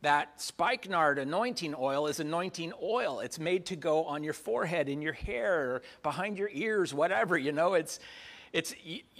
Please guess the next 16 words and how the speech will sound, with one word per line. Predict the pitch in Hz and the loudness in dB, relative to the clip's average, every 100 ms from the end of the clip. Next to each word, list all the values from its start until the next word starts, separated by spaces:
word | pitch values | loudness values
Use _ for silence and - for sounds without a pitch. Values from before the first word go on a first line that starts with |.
| - | -12
typically | - 247 269 247 226 220 | -6 -4 -4 4 4 4
you | 196 | 4
don't | 196 214 | 2 2
see | - 220 | -2 4
a, | 208 185 - | 6 4 2
I | 139 | 0
don't | 135 | 0
think, | - 190 165 151 | -4 -6 -6 -4
women, | 147 151 | -4 -2
correct | 143 143 - | 0 -2 0
me | 147 | -4
if | 139 | -2
I'm | 135 | 0
wrong, | 151 143 123 - - - | 2 2 -2 -12 -20 -14
you | 160 | 0
know, | 190 208 | 2 2